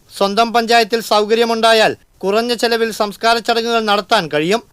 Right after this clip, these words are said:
ഗ്യാസ് ഉപയോഗിച്ച് പ്രവർത്തിക്കുന്ന സഞ്ചരിക്കുന്ന ക്രിമിറ്റോറിയം ഉപയോഗിക്കാൻ കുറഞ്ഞ സ്ഥലം മാത്രമാണ് ആവശ്യമുള്ളത്. മൃതദേഹ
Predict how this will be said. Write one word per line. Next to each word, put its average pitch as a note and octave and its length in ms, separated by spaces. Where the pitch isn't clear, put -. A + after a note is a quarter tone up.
ഗ്യാസ് A#3+ 320
ഉപയോഗിച്ച് B3 460
പ്രവർത്തിക്കുന്ന A#3 540
സഞ്ചരിക്കുന്ന A#3 580
ക്രിമിറ്റോറിയം A3+ 640
ഉപയോഗിക്കാൻ G#3+ 540
കുറഞ്ഞ A3 260
സ്ഥലം A3 240
മാത്രമാണ് G#3 520
ആവശ്യമുള്ളത്. E3 560
മൃതദേഹ G3+ 360